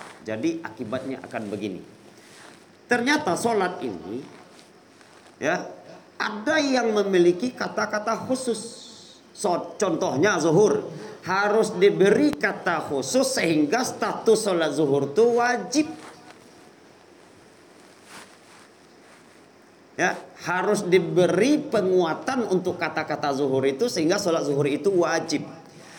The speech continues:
Sholat itu wajib, tapi wajibnya zuhur setelah tergelincir matahari.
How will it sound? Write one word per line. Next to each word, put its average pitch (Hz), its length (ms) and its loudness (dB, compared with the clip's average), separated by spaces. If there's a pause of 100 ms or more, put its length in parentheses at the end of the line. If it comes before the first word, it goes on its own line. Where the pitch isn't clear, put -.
(140)
Sholat 233 720 2
itu 233 420 2
wajib, 208 540 2
tapi 214 320 -2
wajibnya 190 800 2
zuhur 175 400 2
setelah 196 560 -2
tergelincir 165 560 0
matahari. - 1400 -4